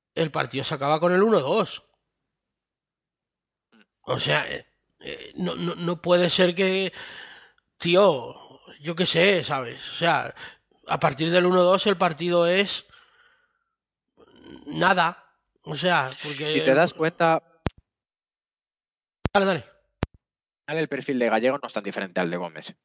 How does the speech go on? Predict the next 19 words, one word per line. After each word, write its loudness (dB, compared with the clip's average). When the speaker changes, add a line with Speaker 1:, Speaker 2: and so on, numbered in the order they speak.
Speaker 2:
Cuanto, 2
en 0
cuanto 0
a 6
temas 2
de -14
futbolísticos, -6
el 2
perfil 2
de 4
Gómez -2
y 2
Gallego 2
son -14
dos -8
Speaker 1:
Yo, 4
Speaker 2:
perfiles 0
Speaker 1:
yo 4
Speaker 2:
bastante 4